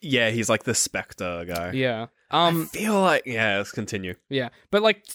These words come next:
Speaker 2: to me, what makes a good, like, comic book film is when, when you're watching it, you don't really think of it as being, like, like, you don't watch Batman Begins and be like, "This is a great Batman film."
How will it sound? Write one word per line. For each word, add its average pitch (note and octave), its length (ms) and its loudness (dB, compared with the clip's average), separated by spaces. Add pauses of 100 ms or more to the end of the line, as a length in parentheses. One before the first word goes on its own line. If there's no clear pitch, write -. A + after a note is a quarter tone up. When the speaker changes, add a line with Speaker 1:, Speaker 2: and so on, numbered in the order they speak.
(100)
Speaker 2:
to - 120 4
me, A3 480 4
what D3 360 0
makes D3 240 0
a D#3 60 2
good, C3 540 0 (460)
like, B2+ 240 -2
comic D3 380 -4
book B2 200 -6 (180)
film A2+ 520 -2
is A#2+ 340 -4
when, C3 400 0 (340)
when E3+ 140 4
you're F#3 100 6
watching C#3+ 380 2
it, A#2+ 120 -6
you C3 100 -2
don't C#3+ 100 -2
really D3+ 180 -2
think C3 280 -4
of C3+ 100 -2
it B2 60 -4
as B2 100 -4
being, A#2+ 180 -8
like, A2 220 -14 (400)
like, E3 160 2
you G#3+ 80 4
don't C4+ 160 4
watch F3 260 2
Batman D3+ 240 2
Begins C3 320 0
and C3+ 60 -2
be C3 60 4
like, A#2+ 160 0
"This D3 120 -2
is C3+ 80 -2
a C3+ 40 4
great B2 360 0
Batman G#2+ 320 -2
film." - 300 -20